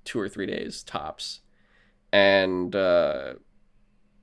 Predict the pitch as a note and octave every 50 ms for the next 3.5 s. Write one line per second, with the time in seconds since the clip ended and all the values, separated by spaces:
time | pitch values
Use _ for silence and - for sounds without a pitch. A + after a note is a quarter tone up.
0 | _ _ _ - B2 B2 A#2+ A#2 B2+ D3 F3+ D#3 C3 A#2 - C3+ A2+ A2+ A2+ G#2+
1 | G#2 G2+ A2 - - G#2 A2+ C3 C#3 B2 G#2+ G2 F#2 F2+ F#2+ F#2+ G#2 G2+ G#2+ G#2+
2 | G#2 - - A2 G2 F#2+ F2+ - - - - G#2 G2+ G2+ G2+ G2+ G2+ - - G2
3 | G2+ G2 G2 F#2+ F#2 F2+ F2+ F2+ E2+ -